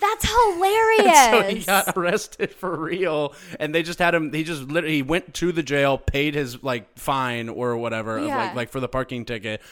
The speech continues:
Speaker 2: and he was released within hours. But he got arrested.
Speaker 1: That's hilarious, and
Speaker 2: Yeah.
Speaker 1: it was kind of by choice 'cause he said, "Yeah, well," I would say no. I don't wanna
Speaker 2: Right.
Speaker 1: be in any, like,
Speaker 2: <laughs> I don't wanna know.
Speaker 1: there's nothing there on me, I'm sure, but, like, I just,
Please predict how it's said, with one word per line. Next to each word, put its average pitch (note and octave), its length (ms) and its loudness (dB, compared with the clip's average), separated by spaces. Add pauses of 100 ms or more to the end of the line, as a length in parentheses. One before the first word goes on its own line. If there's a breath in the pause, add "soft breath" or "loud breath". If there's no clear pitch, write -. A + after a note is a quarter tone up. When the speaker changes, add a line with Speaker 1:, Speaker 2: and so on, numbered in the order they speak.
(100)
Speaker 2:
and C3+ 120 -2
he C3+ 80 -2
was C3 160 -2
released C3 400 -2
within A#2 280 -4
hours. A#2 380 -2
But A#2+ 140 -6
he C3 140 -8
got A2 340 -6
arrested. F3 460 -4
Speaker 1:
That's B3+ 300 -2
hilarious, F#3+ 760 -4
and C4+ 220 0
Speaker 2:
Yeah. C4 60 -2
Speaker 1:
it C#4+ 60 -4
was C#4 120 -2
kind C4+ 240 -6
of B3+ 80 -6
by A3+ 140 -4
choice A#3 400 -6
'cause B3 160 -8
he A#3+ 100 -10
said, A3 180 -8
"Yeah, G#3+ 200 0
well," G3 180 -6
I C4 80 0
would A#4 220 0
say F4 140 -2
no. B3 460 -4
I A#3 100 0
don't F4+ 140 4
wanna - 100 4
Speaker 2:
Right. B3 100 -4
Speaker 1:
be A#3+ 120 -6
in A3 80 -4
any, G#3+ 260 -8
like, A3 300 -4
Speaker 2:
<laughs> - 120 -10
I - 40 -4
don't - 80 -10
wanna F#3 160 -8
know. - 300 -4
Speaker 1:
there's F#4 140 -4
nothing G#4 320 -2
there D#4+ 240 -2
on G#3+ 220 -2
me, G3+ 140 -12
I'm G#3 120 -10
sure, C#4+ 400 -4
but, G#3 120 -4
like, G#3 120 -4
I A3 80 -2
just, F4+ 240 -12